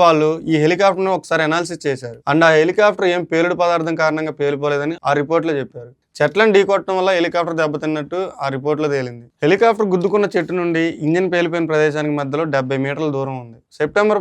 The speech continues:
పద్నాలుగు, రెండు వేల తొమ్మిదిన మళ్ళీ క్రాష్ సైట్కి వెళ్ళి ఇన్వెస్టిగేషన్ స్టార్ట్ చేస్తే అక్కడ ఐదు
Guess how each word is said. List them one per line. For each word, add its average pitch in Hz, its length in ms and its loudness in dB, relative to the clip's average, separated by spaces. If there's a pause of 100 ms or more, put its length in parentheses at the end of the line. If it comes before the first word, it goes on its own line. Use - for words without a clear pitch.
పద్నాలుగు, 180 420 2
రెండు 160 160 0
వేల 156 160 0
తొమ్మిదిన 147 300 -2 (300)
మళ్ళీ 165 260 2
క్రాష్ 160 260 2
సైట్కి 165 320 -2
వెళ్ళి 151 200 0 (180)
ఇన్వెస్టిగేషన్ 160 520 -2
స్టార్ట్ 135 280 -2
చేస్తే 135 260 -8 (320)
అక్కడ 151 180 -2 (420)
ఐదు 156 100 4